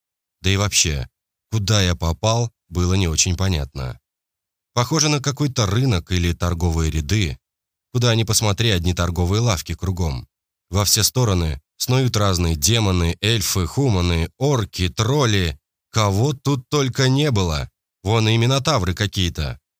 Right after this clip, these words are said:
Что странно, прохожие, а их тут было очень много, совершенно никак на нас не отреагировали. Ну, появились и появились.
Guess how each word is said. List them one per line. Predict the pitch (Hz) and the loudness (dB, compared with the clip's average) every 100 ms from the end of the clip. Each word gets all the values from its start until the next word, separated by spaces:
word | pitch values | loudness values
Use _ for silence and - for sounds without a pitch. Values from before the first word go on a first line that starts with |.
| _ _ _ _ _ | _ _ _ _ _
Что | - 98 87 | -6 -2 -2
странно, | - 110 120 92 73 62 _ _ _ | 0 0 0 0 -2 -6 _ _ _
прохожие, | 90 92 82 147 113 82 69 - _ _ | -2 -2 0 0 0 0 -2 -6 _ _
а | 98 98 | -2 -2
их | - | -2
тут | 95 | -2
было | 92 92 92 | 0 0 0
очень | 98 92 120 | 0 0 2
много, | 120 92 73 71 64 - _ _ | 2 0 -2 -6 -8 -12 _ _
совершенно | - 135 139 - 165 147 | -2 0 2 2 2 0
никак | 139 147 135 101 98 131 | 2 0 0 0 0 0
на | 127 | 2
нас | 95 98 | 2 2
не | 104 | 2
отреагировали. | 95 - 95 98 80 76 73 71 62 - _ _ _ | 0 0 -2 0 -2 -2 -4 -4 -6 -10 _ _ _
Ну, | 87 85 | 0 0
появились | - 80 82 135 110 - | 0 0 2 2 2 0
и | 87 | 0
появились. | 139 131 78 71 71 - | -2 -2 -2 -2 -2 -2